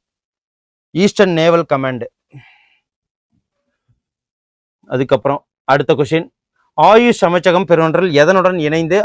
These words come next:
ஆயுர்வேத அகாரா பட்டியலை வெளியிட்டது? ஆயுர்வேத அகாரா பட்டியல், எஃப் எஸ் எஸ் ஏ, ஓகேவா? எஃப் எஸ் எஸ் ஏ, எஃப் எஸ் ஏ ஐ, ஃபுட். இது வந்து என்ன,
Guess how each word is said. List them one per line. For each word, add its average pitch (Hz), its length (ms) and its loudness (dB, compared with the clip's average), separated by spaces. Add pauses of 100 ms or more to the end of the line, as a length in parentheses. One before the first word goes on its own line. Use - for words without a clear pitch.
(100)
ஆயுர்வேத 175 640 2 (540)
அகாரா 202 480 4
பட்டியலை 170 500 2
வெளியிட்டது? 139 580 0 (680)
ஆயுர்வேத 165 540 6
அகாரா 165 340 4
பட்டியல், 139 400 0 (140)
எஃப் 143 220 0
எஸ் 196 180 -4
எஸ் 151 180 -6
ஏ, 135 160 0 (400)
ஓகேவா? 135 340 2 (600)
எஃப் 165 300 0
எஸ் 160 220 0 (100)
எஸ் 156 220 -2 (140)
ஏ, 127 100 0 (420)
எஃப் 147 220 2
எஸ் 160 240 -2 (360)
ஏ 143 120 2 (120)
ஐ, 120 140 0 (840)
ஃபுட். 165 300 -4 (1800)
இது 147 160 2
வந்து 165 200 6
என்ன, 170 180 6